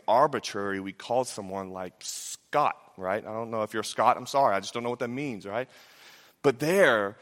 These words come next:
your name was who you were. It was your character.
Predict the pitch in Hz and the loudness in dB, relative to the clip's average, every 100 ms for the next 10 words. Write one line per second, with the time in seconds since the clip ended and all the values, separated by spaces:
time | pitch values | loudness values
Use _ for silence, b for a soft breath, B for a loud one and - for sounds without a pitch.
0 | b 117 123 117 135 170 196 113 - 156 | b -6 -4 -2 2 2 2 -2 -8 -6
1 | 175 139 104 82 87 135 113 - - _ | -6 -6 -8 -6 2 2 0 -8 -18 _
2 | _ _ _ 143 151 120 - - - 160 | _ _ _ -6 -4 -4 -6 -8 -2 2
3 | 160 117 - - | 2 2 -8 -18